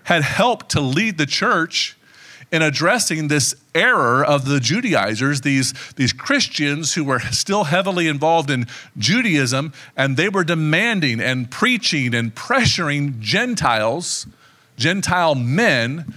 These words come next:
"You're not really saved unless you become circumcised like, like all of us Jews." And so Peter and Paul were both there, and they both represented the church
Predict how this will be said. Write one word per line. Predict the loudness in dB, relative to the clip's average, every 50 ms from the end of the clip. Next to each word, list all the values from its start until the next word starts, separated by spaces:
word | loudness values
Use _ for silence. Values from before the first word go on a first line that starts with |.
| -18 -20 -20 -12
"You're | -8 -4 0 0 2
not | 2 2 2
really | 2 2 2 2 2
saved | 2 0 0 0 0 0 0 -2
unless | -2 -2 0 0 0 0 0
you | 0 0 0 0 0
become | 0 -2 -4 -2 -2 -4 -2
circumcised | -2 -2 -2 -2 0 -2 -2 0 0 2 2 2 0 0 0
like, | -2 -2 -2 -6 -12 -6
like | -2 -2 -2 -2 0
all | 0 0 0
of | 2 0
us | 0 -2
Jews." | -2 -2 -2 -2 -2 -4 -6 -8 -10 -12 -12 _ _ _ _ _ _ -20 -20 -20 -6 _
And | 0 0 0 0
so | 0 -2 -2 0
Peter | 0 0 0 2 2 2 2 4 4 2 2 2 0
and | 0 0 0 0 -2
Paul | 0 2 2 4 4 4 2 0 -2 -8 -16 -6 _
were | 0 0 2
both | 2 2 2 2 0 -2 -2
there, | 0 0 2 2 2 2 2
and | 0 0 0 0
they | 0
both | 0 0 0 0 0
represented | 0 0 0 0 0 -2 -2 0 -2 -2 -4 -4
the | -4
church | -4 -2 0 0 0 0 0 -2 -4 -6 -6